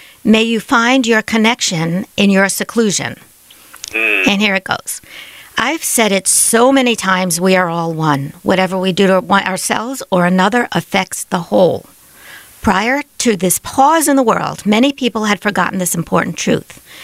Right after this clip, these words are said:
Speaker 1: They continued to concentrate on their personal short-term gain rather than how their actions were affecting everyone and everything.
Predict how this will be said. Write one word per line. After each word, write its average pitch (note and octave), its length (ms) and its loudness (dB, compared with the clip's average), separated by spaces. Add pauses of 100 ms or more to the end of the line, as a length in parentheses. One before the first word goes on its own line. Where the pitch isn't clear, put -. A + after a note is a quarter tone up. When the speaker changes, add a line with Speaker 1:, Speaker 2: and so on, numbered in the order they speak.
(300)
Speaker 1:
They F#3 120 2
continued A#3+ 560 2
to G#3+ 80 -4
concentrate G#3+ 640 -2
on F3+ 160 2
their E3 100 0
personal A3+ 480 0
short-term G#3+ 640 -2
gain C#4 340 2
rather G#3+ 300 0
than F#3 180 0
how F#3+ 160 0
their G#3 160 -2
actions C#4+ 600 -2 (340)
were F#3+ 120 4
affecting F#3+ 520 -2
everyone G3 460 0
and F3+ 100 2
everything. D#3 580 -2